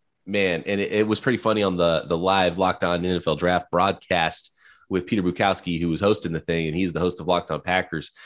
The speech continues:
And, uh, he, he, he was stressing over it. And I know Packers fans, and, and I was kinda rooting for chaos with this, and I didn't expect it to be the case, but man,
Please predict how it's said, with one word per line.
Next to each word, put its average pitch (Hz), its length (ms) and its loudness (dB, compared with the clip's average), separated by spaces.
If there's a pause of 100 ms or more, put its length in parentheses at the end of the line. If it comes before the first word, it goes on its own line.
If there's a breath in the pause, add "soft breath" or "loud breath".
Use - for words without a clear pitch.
(200 loud breath)
And, 80 340 0
uh, 76 180 0
he, 87 520 -2
he, 120 240 0
he 143 80 2
was 180 160 4
stressing 139 360 2
over 87 280 0
it. 73 60 -6
And 98 100 -2
I 107 80 2
know 117 160 4
Packers 107 400 -2
fans, 85 280 -2
and, 78 120 -8
and 87 280 -4
I 101 80 0
was 107 120 -4
kinda 104 320 0 (200)
rooting 123 340 4
for 101 140 -4
chaos 117 480 2
with 117 160 -6
this, 120 220 0
and 90 80 -2
I 92 40 -2
didn't 107 200 0
expect 104 400 -4
it - 80 -14
to 104 60 -8
be 113 120 -6
the 107 100 -8
case, 113 380 -6
but - 140 -4 (480 soft breath)
man, 107 340 -2